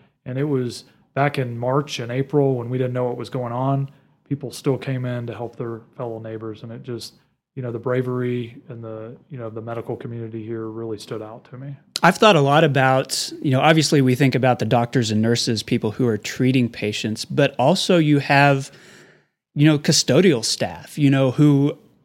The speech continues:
Speaker 2: maybe didn't sign up to be in the medical field, but they've ended up working in a hospital in a very dangerous time. And they're the ones cleaning up rooms, exposed to things. And I, I think about that a lot, that, that it's not just,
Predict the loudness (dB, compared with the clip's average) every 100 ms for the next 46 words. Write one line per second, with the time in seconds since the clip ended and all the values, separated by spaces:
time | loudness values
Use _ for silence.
0 | _ -20 _ _ 0 6 8 8 6 4
1 | 6 6 6 6 2 2 4 4 4 4
2 | 4 0 -2 0 2 2 2 4 6 4
3 | 2 0 0 0 2 0 2 0 0 0
4 | 2 0 2 2 0 0 4 6 6 4
5 | 0 -2 2 4 4 2 -2 0 4 6
6 | 6 4 4 6 6 6 2 2 -2 -2
7 | 0 0 0 2 4 6 4 2 -4 -2
8 | 2 2 0 0 2 4 4 0 -2 -16
9 | -2 4 6 8 6 4 2 2 0 -2
10 | 0 0 0 -2 0 -2 2 4 6 6
11 | 6 4 2 2 -4 -18